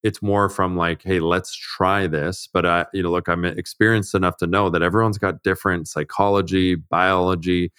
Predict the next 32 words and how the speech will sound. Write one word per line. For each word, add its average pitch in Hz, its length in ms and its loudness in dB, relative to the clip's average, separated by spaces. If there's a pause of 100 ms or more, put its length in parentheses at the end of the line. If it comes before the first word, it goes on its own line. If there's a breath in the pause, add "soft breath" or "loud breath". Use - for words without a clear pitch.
(240 soft breath)
everyone's 95 240 0
got 87 140 -2
different 85 260 -10
circumstances, 90 1040 -2
personalities, 90 960 -2 (540 soft breath)
wounding 90 600 0
and, 78 300 -6
and 82 140 -8
conditioning. 85 640 -4 (360 soft breath)
So 95 500 0
you, 98 500 -2
you 101 180 -2
know, 92 260 0
I 98 120 2
think 123 260 0
for 113 180 0
most 92 560 0
people 107 380 2
who 92 160 2
have 87 160 2
struggled 87 440 0
with 85 160 0
addictions 85 640 -2
or 85 140 0
things, 85 500 -4
you 90 80 -8
know, 82 140 -2
unhealthy 87 440 0
coping 87 340 -2
mechanisms, 87 600 -2
which 87 200 -2
is 80 260 -4